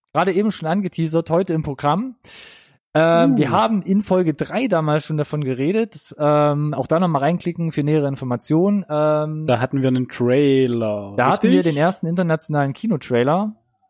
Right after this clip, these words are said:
Speaker 1: obwohl der Film ja schon seit über einem Jahr angekündigt war und da ja auch, äh, auf Festivals lief, aber das kriegt ihr alles später noch zu hören. Ähm, ist jetzt mehr oder weniger für uns fast schon überraschend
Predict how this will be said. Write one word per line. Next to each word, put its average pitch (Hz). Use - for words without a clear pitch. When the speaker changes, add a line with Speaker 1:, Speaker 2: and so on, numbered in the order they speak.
Speaker 1:
obwohl 135
der 156
Film 170
ja 160
schon 147
seit 135
über 170
einem 151
Jahr 147
angekündigt 214
war 190
und 139
da 143
ja 139
auch, 131
äh, 139
auf 120
Festivals 165
lief, 170
aber 139
das 120
kriegt -
ihr 139
alles 117
später 165
noch 190
zu 202
hören. 220
Ähm, 156
ist 196
jetzt 202
mehr 180
oder 196
weniger 214
für -
uns 202
fast 196
schon 175
überraschend 170